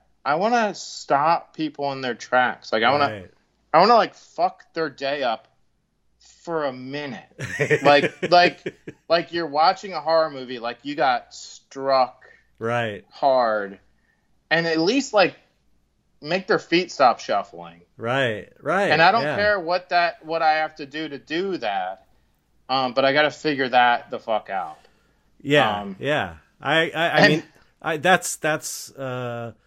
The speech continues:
Speaker 2: you know, I think as a kid, I, I try and look back and see h-, h-, how, what that was. And as a kid, it was,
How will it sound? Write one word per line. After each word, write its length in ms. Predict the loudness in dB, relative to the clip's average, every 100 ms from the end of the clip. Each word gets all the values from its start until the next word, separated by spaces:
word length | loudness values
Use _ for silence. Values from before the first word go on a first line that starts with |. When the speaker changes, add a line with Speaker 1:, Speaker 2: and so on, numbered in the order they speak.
| _ _ _ _ _ _ _ _ _ _
Speaker 2:
you 120 | -4
know, 140 | -2 -2
I 80 |
think 280 | -2 -4 -6
as 120 | -6
a 80 | -8
kid, 840 | -14 -14 -6 -4 -4 -4 -8 -12 -18 _ _ _ _ _ _ _
I, 260 | -10 -8 -8
I 20 |
try 240 | -6 -4 -2
and 100 | -4
look 160 | -8
back 320 | -8 -6 -8
and 100 | -12
see 580 | -12 -10 -10 -8 -10 -12
h-, 60 | -18 -20 -18
h-, 520 | -16 -14 -14 -16 -18 _ _
how, 320 | -14 -10 -10 -10 _ -20
what 280 | -6 -6 -2
that 240 | -2 -4 -6
was. 580 | -10 -8 -6 -8 -12 -18
And 220 | -14 -12 -10
as 160 | -10
a 60 | -12
kid, 360 | -16 -8 -6 -6
it 120 | -8
was, 520 | -10 -10 -12 -14